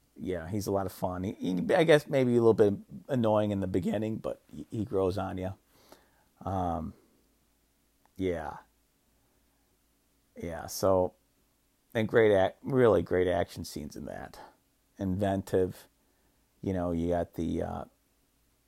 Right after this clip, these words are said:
the mine cart chase scene, which is something that had never been done before. So yeah, there you go. And, uh, well, uh,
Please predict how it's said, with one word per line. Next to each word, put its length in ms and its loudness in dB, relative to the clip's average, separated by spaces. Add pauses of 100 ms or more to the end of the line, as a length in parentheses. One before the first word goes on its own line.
the 100 -2
mine 320 -4
cart 400 2 (220)
chase 320 -6
scene, 500 -8 (720)
which 160 -10
is 80 -10
something 260 -6
that 80 -6
had 120 -6
never 200 -6
been 200 -8
done 220 -4
before. 500 -6 (1600)
So 140 2
yeah, 300 6 (400)
there 160 4
you 120 4
go. 420 2 (540)
And, 480 -6
uh, 340 -4 (2250)
well, 360 -4 (1400)
uh, 260 -20